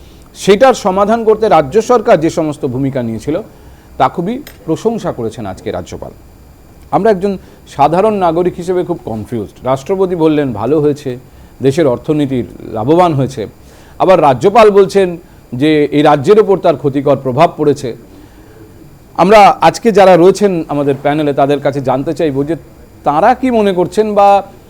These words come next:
আ, আমরা কনফিউজড হবই বা না কেন রাজ্যপাল এবং রাষ্ট্রপতি যদি পরস্পর বিরোধী কথা বলেন।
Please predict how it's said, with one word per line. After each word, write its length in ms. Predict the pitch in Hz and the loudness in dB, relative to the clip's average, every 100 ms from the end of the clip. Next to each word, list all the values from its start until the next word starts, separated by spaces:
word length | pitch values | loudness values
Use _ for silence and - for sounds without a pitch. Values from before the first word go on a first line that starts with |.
| - - | -20 -6
আ, 180 | 120 127 | -2 0
আমরা 220 | 151 196 | 0 -2
কনফিউজড 480 | 226 185 180 262 - | -2 -2 -2 -2 -2
হবই 380 | 113 143 139 254 | -4 0 2 2
বা 120 | 277 | 2
না 340 | 202 151 156 - | 2 2 2 0
কেন 220 | 117 85 - - - - | -4 -10 -12 -20 -20 -8
রাজ্যপাল 600 | 113 127 156 175 185 202 | -4 -4 -4 0 2 2
এবং 180 | 170 160 | 0 -2
রাষ্ট্রপতি 680 | 131 127 - 151 127 101 107 | -2 -4 -6 -6 -4 -8 -8
যদি 200 | 120 120 | -6 -6
পরস্পর 380 | 120 131 - 147 | -6 -6 -4 -6
বিরোধী 300 | 123 131 123 | -4 -4 -6
কথা 220 | 107 107 113 | -10 -12 -10
বলেন। 220 | 104 | -10